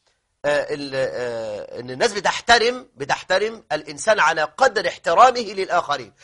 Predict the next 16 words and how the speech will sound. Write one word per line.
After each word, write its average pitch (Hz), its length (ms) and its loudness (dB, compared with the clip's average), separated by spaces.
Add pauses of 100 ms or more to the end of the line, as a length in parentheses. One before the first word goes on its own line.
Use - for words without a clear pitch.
(140)
لسه 202 220 0
بقول 185 140 2
لك 208 120 -2
من 180 60 -6
شوية 185 300 0
قبل 170 140 -2
الاتصال 180 420 -4
لأخي 165 340 -2
عبد 139 160 2
الله، 151 180 -2
ربنا 170 260 0
يحفظه، 226 400 0 (320)
أن 160 240 0
بنقول: 160 320 0
"يا 185 220 4
أحبة، 208 420 2